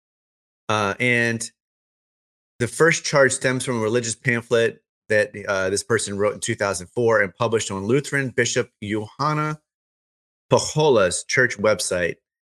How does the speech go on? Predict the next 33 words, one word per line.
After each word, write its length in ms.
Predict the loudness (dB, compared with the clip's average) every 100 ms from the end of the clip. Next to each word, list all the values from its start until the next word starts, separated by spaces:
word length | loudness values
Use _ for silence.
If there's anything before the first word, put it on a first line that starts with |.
| _ _ _ -2
And 120 | -2
then 140 | -2
Pohola, 540 | -6 -6 2 6 4 4
who 120 | 0
is 100 | 0 0
also 220 | 0 -2
a 40 |
member 220 | -2 -2
of 20 | -4
the 40 |
Finnish 260 | -4 -6 -2
parliament, 320 | 0 0 0
has 100 | -4
been 140 | -6 -8
charged 320 | 0 0 0
with 120 | -4
one 240 | -2 -4 -2
count 260 | -4 -4
of 80 | -6 _
ethnic 400 | -6 -4 -6 -6 _ -2
agitation 680 | 0 -2 0 0 0 -6 -4
for 160 | 0 0
allowing 360 | 2 0 -2
the 80 | -4
pamphlet 500 | -2 -4 -2 -2 -4
to 160 | -4 -4
appear 460 | -4 -2 2 2
on 140 | 0 -2
his 300 | -2 -2 -2
site. 460 | 2 2 2 -2 -18 _ _ _ _ -20 -4
So 160 | 4 4
somebody's 540 | 6 4 6 4 2
digging 460 | 2 2 2 -6